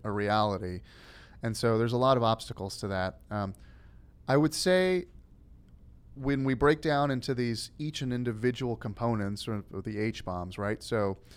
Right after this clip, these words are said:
starting with hypoxia, um, in Epic, they actually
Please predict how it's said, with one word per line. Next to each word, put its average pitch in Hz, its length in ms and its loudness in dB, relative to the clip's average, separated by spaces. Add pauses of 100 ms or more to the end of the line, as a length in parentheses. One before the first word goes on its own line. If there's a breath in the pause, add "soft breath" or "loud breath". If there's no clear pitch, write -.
(500 soft breath)
starting 147 440 2
with 139 120 -2
hypoxia, 117 800 -2 (280)
um, 101 340 -4 (640)
in 147 220 0
Epic, 202 560 -2 (300)
they 139 180 4
actually 165 480 0